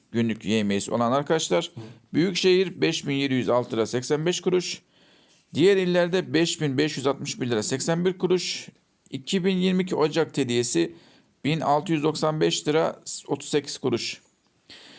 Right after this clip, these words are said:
Mevcut günlük ücret iki yüz beş lira. Büyükşehir'de alacakları ücret altı bin iki yüz yedi lira yirmi yedi kuruş. Diğer illerde altı bin altmış iki lira yirmi üç kuruş. Tediye ise iki bin yirmi Ocak tediyesi ise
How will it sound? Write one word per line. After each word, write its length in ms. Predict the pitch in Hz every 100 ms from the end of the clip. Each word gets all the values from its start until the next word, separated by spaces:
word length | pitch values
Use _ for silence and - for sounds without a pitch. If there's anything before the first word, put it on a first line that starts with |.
| - -
Mevcut 340 | 131 170 214
günlük 260 | 214 214 202
ücret 360 | 214 214 220
iki 160 | 190 170
yüz 180 | 185 160
beş 240 | 175 165
lira. 200 | 160 95 - _ _
Büyükşehir'de 580 | 113 151 165 147 117 90
alacakları 500 | 85 123 143 - 160
ücret 260 | 165 170 175 - -
altı 320 | 120 139 139
bin 80 | 151
iki 180 | 131 135
yüz 140 | 123
yedi 180 | 123 110
lira 120 | 104
yirmi 260 | 95 110 147
yedi 160 | 160
kuruş. 380 | 170 175 175 - - - - _
Diğer 220 | 120 156 170
illerde 500 | 143 123 110 95 -
altı 340 | - 127 127 131
bin 60 |
altmış 280 | 123 127 -
iki 120 | -
lira 180 | 113 104 -
yirmi 240 | 120 147
üç 120 | 160
kuruş. 320 | - 170 165 - _ _ - -
Tediye 380 | - 135 160 180
ise 340 | 175 175 185 175 - - - _ _
iki 260 | - - 160
bin 60 | 160
yirmi 200 | 160 147
Ocak 400 | - 131 156 156
tediyesi 460 | 139 143 143 -
ise 380 | 156 156 170 -